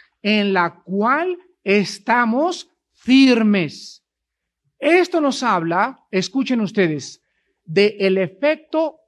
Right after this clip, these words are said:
continuo de la justificación. Esto nos habla del efecto continuo de la justificación. O sea, la justificación, el hecho judicial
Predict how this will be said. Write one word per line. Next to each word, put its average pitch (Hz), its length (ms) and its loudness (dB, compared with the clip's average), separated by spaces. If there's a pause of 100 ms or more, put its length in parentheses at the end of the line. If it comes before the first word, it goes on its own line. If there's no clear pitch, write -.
continuo 254 1040 -2
de 196 140 -6
la 190 100 -2
justificación. 165 960 -6 (2000)
Esto 330 420 2
nos 277 240 -4
habla 285 480 -2
del 240 220 -2
efecto 269 520 -2
continuo 254 680 2
de 226 80 0
la 233 80 2
justificación. 220 880 -2 (260)
O 202 100 0
sea, 233 320 -2
la 208 180 -2
justificación, 240 1000 0 (560)
el 262 260 0
hecho 349 300 0
judicial 226 720 -2